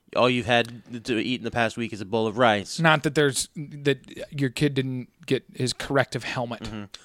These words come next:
Speaker 1: Or everybody in your
Speaker 2: No.
Speaker 1: family for the past eight generations have had aids. Or,
Speaker 2: Yeah.
Speaker 1: uh, you know, uh, you're bleeding out your eyes and your butthole because of Ebola. <laughs> Um,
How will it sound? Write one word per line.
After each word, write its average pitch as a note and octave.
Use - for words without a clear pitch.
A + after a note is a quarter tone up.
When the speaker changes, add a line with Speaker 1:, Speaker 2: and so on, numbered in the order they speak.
Speaker 1:
Or D3
everybody C3+
in B2
your A#2
Speaker 2:
No. -
Speaker 1:
family A#2+
for A#2+
the A2
past G#2+
eight A2+
generations G2+
have G2+
had F#2
aids. G2
Or, A#2
Speaker 2:
Yeah. G#2+
Speaker 1:
uh, G#2+
you A2+
know, G#2+
uh, G2+
you're A2+
bleeding A#2+
out A2+
your -
eyes G#2
and G#2+
your G2
butthole G2+
because G2+
of F2
Ebola. A2
<laughs> -
Um, D#3+